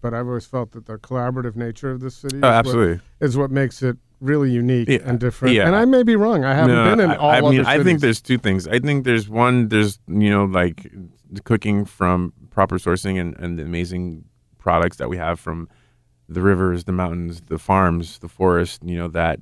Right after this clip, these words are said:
Speaker 2: that su-, support all the restaurants that we have here. I think there's two, um, the artisan and maker movement,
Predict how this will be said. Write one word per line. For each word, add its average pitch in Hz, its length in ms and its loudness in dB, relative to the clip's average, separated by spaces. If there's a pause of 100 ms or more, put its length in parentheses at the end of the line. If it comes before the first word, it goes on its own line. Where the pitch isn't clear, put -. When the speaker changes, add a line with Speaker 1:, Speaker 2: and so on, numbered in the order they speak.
Speaker 2:
that 82 240 -4 (100)
su-, - 260 -14 (100)
support - 720 0
all 87 120 -4
the 90 80 -2
restaurants 87 420 -4
that 76 100 -8
we - 80 -8
have 85 160 -8
here. 92 260 0 (400)
I 92 60 -6
think 95 260 -2 (120)
there's 90 260 -4
two, 107 500 2 (320)
um, 85 380 -2
the 85 100 -8
artisan 95 380 -2
and 90 80 -2
maker 90 240 0
movement, 92 460 0